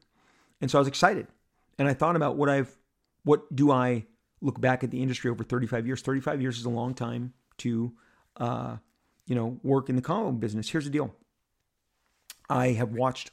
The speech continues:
a lot of changes. We're not gonna detail all those, but get ready for that episode. Uh, thirty-five years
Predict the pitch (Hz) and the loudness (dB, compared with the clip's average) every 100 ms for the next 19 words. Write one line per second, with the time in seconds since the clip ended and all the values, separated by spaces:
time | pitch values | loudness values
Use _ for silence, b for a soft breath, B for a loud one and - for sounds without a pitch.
0 | _ - 117 127 131 - 196 131 107 131 | _ -4 -2 -2 -2 0 0 0 -2 0
1 | 147 139 123 135 131 127 135 151 151 123 | 2 2 0 0 -2 -4 0 0 0 -2
2 | 110 113 _ 117 110 151 147 147 - 127 | -4 -10 _ -6 0 2 4 2 2 0
3 | 139 139 117 - - - _ b b b | 0 -2 -4 -8 -8 -12 _ b b b
4 | b b 120 120 113 110 _ _ - 143 | b b -2 -2 -4 -8 _ _ 2 4
5 | 139 135 131 123 127 123 113 - | 4 4 2 4 4 4 0 -8